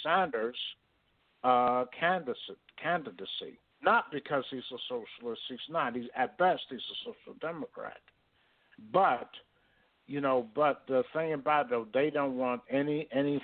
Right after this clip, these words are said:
fundamental changes to take place in, in, in their power. So it's gonna be a fight, and in order to wage that fight, uh, the masses of African people must be organized.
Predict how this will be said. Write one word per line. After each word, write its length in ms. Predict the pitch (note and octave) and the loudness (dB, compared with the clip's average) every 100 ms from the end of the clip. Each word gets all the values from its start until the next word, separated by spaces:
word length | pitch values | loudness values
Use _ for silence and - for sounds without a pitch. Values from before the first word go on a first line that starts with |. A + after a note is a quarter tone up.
| - | 0
fundamental 600 | C#3+ B2+ B2+ B2+ B2 G#2+ - | 0 0 0 0 -2 -4 -4
changes 400 | D3 C3 - A#2 - | -2 -2 -6 -10 -10
to 80 | G#2+ C3 | -8 -4
take 220 | A#2+ - | -4 -4
place 380 | - D#3+ B2 G2 - - _ _ _ _ _ _ - | -2 0 0 -4 -12 -14 _ _ _ _ _ _ 2
in, 340 | C3+ B2+ B2 - | 6 6 4 2
in, 360 | C3+ B2+ A#2+ A#2+ - | 4 6 4 0 2
in 220 | B2+ A2+ | 2 4
their 260 | A#2+ A#2 G#2+ | 2 2 0
power. 600 | - B2+ A#2 G#2 - - _ _ _ _ - _ _ - - - | -4 0 0 -2 -10 -20 _ _ _ _ -20 _ _ -16 -4 2
So 160 | C#3 | 2
it's 120 | B2+ - | 2 2
gonna 280 | D3+ D3+ C#3+ | 2 4 0
be 240 | B2+ C#3 | 2 4
a 80 | C3 - - | 4 0 2
fight, 300 | B2+ B2 C3 | 4 4 2
and 140 | C3 | 0
in 60 | B2 | 0
order 260 | C3 C3+ B2 | 0 0 -2
to 80 | |
wage 280 | A#2 C#3+ C#3+ - | 0 0 0 -2
that 160 | A#2 A2 - | -4 -2 0
fight, 340 | A2+ A2+ C3 - _ _ _ _ _ | 2 2 0 -8 _ _ _ _ _
uh, 640 | B2+ B2+ B2 A#2+ B2 B2 A#2+ - | 4 6 6 4 2 2 0 -2
the 100 | A#2+ | -4
masses 580 | A#2+ B2+ C3 - C3+ B2+ | 0 2 0 -2 -10 -6
of 160 | B2 A#2 | -4 0
African 460 | A2+ - - A#2 | 0 -2 -6 -6
people 460 | G#2+ A#2 - A2+ A2+ G#2 | -4 -6 -4 -4 -4 -4
must 280 | A2+ A2 - - | -2 -2 -4 -10
be 160 | G#2+ | -10
organized. 560 | G2 G#2+ G#2 F#2+ F2 | -6 -4 -4 -6 -12